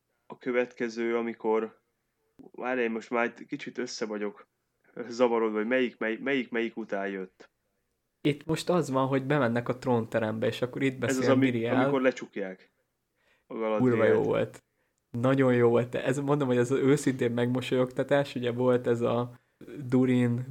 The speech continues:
Speaker 2: barátság, meg a, a, ez a húsz éves, akkor volt ez a disa, hogy bocsáss meg, hogy hazudtam, de igazából hű voltál a barátomhoz,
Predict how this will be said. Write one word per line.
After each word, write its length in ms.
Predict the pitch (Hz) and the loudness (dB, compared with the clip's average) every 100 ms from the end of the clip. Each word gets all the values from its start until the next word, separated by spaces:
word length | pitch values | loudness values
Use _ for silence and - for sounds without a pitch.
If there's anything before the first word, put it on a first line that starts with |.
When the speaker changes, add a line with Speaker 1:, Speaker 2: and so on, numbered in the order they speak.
| 120 | -2
Speaker 2:
barátság, 800 | 120 120 120 - 123 120 117 113 | 2 2 0 0 2 4 2 0
meg 160 | 113 | -4
a, 320 | 113 113 117 - _ _ _ _ _ _ _ _ - | 0 0 0 -6 _ _ _ _ _ _ _ _ -10
a, 380 | 135 - - 123 | -6 -2 -2 -4
ez 120 | 123 | -4
a 80 | 117 | -2
húsz 360 | 135 135 - | 0 0 0
éves, 340 | 127 120 120 127 | 0 2 0 -2
akkor 240 | 120 117 | -4 -2
volt 280 | 120 123 123 | 2 2 2
ez 120 | 117 | 0
a 300 | 113 117 113 117 | 0 0 -2 -2
disa, 480 | 123 123 127 120 | -2 0 0 2
hogy 440 | 117 120 123 120 123 | 0 0 0 -2 -4
bocsáss 420 | 123 120 123 - | -6 -2 -4 -2
meg, 140 | 123 | -4
hogy 160 | 120 120 | -2 -2
hazudtam, 640 | 120 120 120 - 123 120 | -2 -4 -6 -6 -8 -6
de 300 | 117 120 - - _ _ _ _ _ | -2 -2 -4 -8 _ _ _ _ _
igazából 420 | 120 117 117 113 | -6 -2 -2 0
hű 180 | 123 123 | 2 4
voltál 400 | 120 117 120 117 | 4 4 2 2
a 80 | |
barátomhoz, 1000 | 117 117 117 117 123 120 113 117 120 120 | 2 2 2 0 0 0 0 2 0 -2